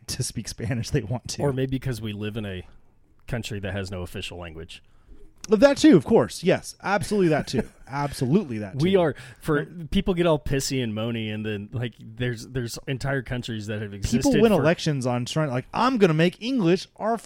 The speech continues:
Speaker 1: our national language," and that never fucking
Speaker 2: Well,
Speaker 1: comes,
Speaker 2: there's
Speaker 1: comes
Speaker 2: entire
Speaker 1: to
Speaker 2: countries
Speaker 1: fruition.
Speaker 2: that have existed for,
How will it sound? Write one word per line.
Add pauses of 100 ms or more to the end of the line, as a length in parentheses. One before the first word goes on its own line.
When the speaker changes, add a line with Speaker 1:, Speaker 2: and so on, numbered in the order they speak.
(100)
Speaker 1:
our
national
language,"
and
that
never
fucking
Speaker 2:
Well,
Speaker 1:
comes,
Speaker 2:
there's
Speaker 1:
comes
Speaker 2:
entire
Speaker 1:
to
Speaker 2:
countries (180)
Speaker 1:
fruition.
Speaker 2:
that
have
existed
for,